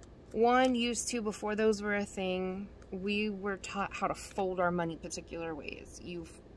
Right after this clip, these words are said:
to have in your wallet or whatever, um, so that we knew what we were giving out.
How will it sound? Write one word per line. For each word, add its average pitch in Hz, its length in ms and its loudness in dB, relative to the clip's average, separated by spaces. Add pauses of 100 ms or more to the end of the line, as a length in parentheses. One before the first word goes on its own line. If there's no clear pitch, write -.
(920)
to 190 100 -6
have 175 220 0
in 175 80 -6
your 165 200 -6 (100)
wallet 165 360 0
or 156 100 -8
whatever, 151 380 -4 (520)
um, 170 540 0 (960)
so 202 220 0
that 180 140 6
we 233 320 4
knew 226 160 2
what 185 200 4
we 190 180 0
were 180 140 0
giving 170 360 -2
out. 113 200 -6